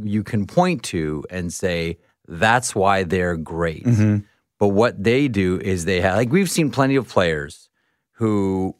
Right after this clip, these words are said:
Speaker 1: have tremendous underlying numbers.
Speaker 2: Mm-hmm.
Speaker 1: And the analytics community keeps trying to remind people how good these players are because it's not obvious.
Speaker 2: Mm-hmm.
Speaker 1: I look at Tampa and I say, "These guys all have tremendous underlying numbers,"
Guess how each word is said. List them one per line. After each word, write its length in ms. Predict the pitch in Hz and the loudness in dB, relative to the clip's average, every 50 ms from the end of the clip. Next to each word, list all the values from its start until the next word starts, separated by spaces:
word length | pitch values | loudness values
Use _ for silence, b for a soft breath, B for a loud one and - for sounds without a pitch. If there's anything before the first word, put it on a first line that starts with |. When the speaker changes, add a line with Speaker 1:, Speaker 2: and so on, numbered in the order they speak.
| _ _ _ _ _ _ | _ _ _ _ _ _
Speaker 1:
have 340 | - - 104 120 107 85 82 | -8 -2 0 0 0 0 -2
tremendous 800 | - - - 127 110 110 113 123 135 143 147 139 123 135 117 - | -8 -4 -2 0 2 2 2 2 2 2 2 2 0 0 -2 -2
underlying 600 | - 104 107 107 104 104 95 92 90 87 87 87 85 | -2 -2 0 0 0 0 0 0 0 0 0 -2 -2
numbers. 420 | 82 82 78 71 - - - - | -4 -6 -6 -8 -12 -16 -18 -8
Speaker 2:
Mm-hmm. 380 | - 123 117 104 117 117 120 127 127 - - | -4 -2 -2 0 2 0 0 0 -4 -6 -4
Speaker 1:
And 480 | 104 101 101 95 95 95 92 92 90 | -2 0 0 0 0 0 0 -2 -2
the 100 | 85 98 | -4 -4
analytics 440 | - 107 104 101 104 117 131 131 123 | -4 -2 -2 0 0 0 0 -2 -4
community 360 | - - 107 101 98 98 101 92 | -4 -2 -2 0 0 0 -2 -4
keeps 240 | - - 104 95 | -4 -6 -6 -6
trying 260 | - - 117 101 101 92 | -2 -2 -2 0 0 -2
to 120 | - 107 | -2 -2
remind 400 | 107 101 98 107 117 131 139 135 - | -2 0 0 0 0 0 0 -2 -4
people 280 | - 101 85 101 98 | -6 -4 -2 -2 -4
how 380 | - - - - - 135 135 147 | -4 -6 -10 -2 2 2 2 2
good 400 | 143 120 98 90 139 165 147 120 | 0 -2 0 2 2 2 4 2
these 240 | 123 131 127 117 - | 0 0 0 -2 -4
players 420 | - - 131 120 120 117 110 87 | -2 0 2 2 2 2 2 2
are 240 | 110 107 101 101 98 | 2 4 4 2 2
because 600 | 92 104 101 - - 110 101 101 104 98 87 - - _ - | 0 0 -2 0 0 0 2 2 0 -2 -4 -8 -12 _ -2
it's 220 | 180 170 - - | -2 0 0 0
not 180 | 143 139 135 127 | 2 4 4 4
obvious. 600 | 117 107 101 101 82 82 85 73 - - - - - | 4 4 4 2 0 -4 -8 -8 -12 -18 -20 -4 0
Speaker 2:
Mm-hmm. 460 | 123 117 107 113 113 110 120 147 b b b b b b _ | 2 4 4 4 4 4 4 2 b b b b b b _
Speaker 1:
I 80 | - 123 | 0 2
look 160 | 147 185 175 | 2 4 2
at 100 | 185 170 | 2 2
Tampa 560 | - 170 160 156 143 - 95 85 82 82 95 - _ _ _ _ _ _ _ _ | 4 4 4 4 4 4 2 2 2 0 -2 -8 _ _ _ _ _ _ _ _
and 120 | - 98 104 | 0 2 2
I 60 | 101 | 2
say, 360 | 95 - - 110 104 104 101 | 2 2 2 4 4 4 2
"These 220 | 104 - 123 127 131 | 0 0 -2 2 2
guys 160 | 143 135 127 | 2 4 4
all 160 | 131 120 120 | 4 4 4
have 220 | 120 123 113 98 95 | 4 4 2 2 0
tremendous 640 | - - 107 90 90 98 101 107 113 123 117 - 113 | -4 -2 0 0 2 2 2 2 2 2 2 2 2
underlying 520 | 104 104 113 110 104 101 101 101 98 92 | 2 4 4 4 4 4 4 4 2 2
numbers," 520 | 90 95 98 101 117 127 139 143 147 - | 2 2 2 2 2 2 0 0 -4 -8